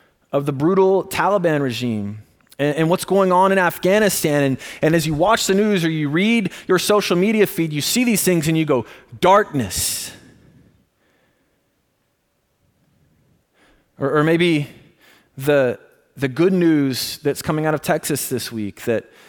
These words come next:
that a bill has been passed that, that seems to have largely eliminated abortion in the state of Texas, but that causes you to reflect on the horrors and the reality of abortion and those things that often drive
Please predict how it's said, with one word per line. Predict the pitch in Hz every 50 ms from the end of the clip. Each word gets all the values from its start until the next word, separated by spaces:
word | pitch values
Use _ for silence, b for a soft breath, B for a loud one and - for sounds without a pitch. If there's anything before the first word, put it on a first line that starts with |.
| b b b b _
that | - 139 135 -
a | 147 139
bill | 123 117 147 156 180 190 185 175 160 147
has | 160 160 139
been | 147 151 147 135
passed | - - - 135 156 165 160 151 - - - -
that, | 143 135 113 127
that | 139 -
seems | - - - 165 175 190 185 - - -
to | 180 165
have | 156 135 127
largely | 127 131 139 165 180 165 160 165 160
eliminated | 156 147 147 151 160 165 165 160 156 151 139
abortion | 135 123 127 131 143 170 160 - - 143 135
in | 131 127
the | 127 120
state | - - 139 139
of | 127 -
Texas, | - 143 160 170 - - - 127 120 110 - - - B B B B B B B B B B B B
but | - - -
that | 165 160 -
causes | - - 175 180 196 196 180 160 151
you | 160
to | 156 156
reflect | 147 135 - - - - 151 160 175 160 - -
on | - 151 151 156
the | 147
horrors | 123 - - - - 165 175 196 202 165 123 101 92 95 98 - - - - - - - b b b b b b b b b b b b b _
and | - 147 156
the | 147
reality | 147 143 147 147 147 156 185 196 190 185 180 165 160 156
of | - 151 147 143
abortion | 143 127 127 131 156 190 180 - - - 113 98 98 98 101 101 - - _ _ _ b b b b b b -
and | 151 165 175
those | 185 175 - - -
things | 190 196 208 208 170
that | 185 185
often | 175 180 175 - 185 175 165
drive | 147 143 143 151 175 190 190 180 180 156 -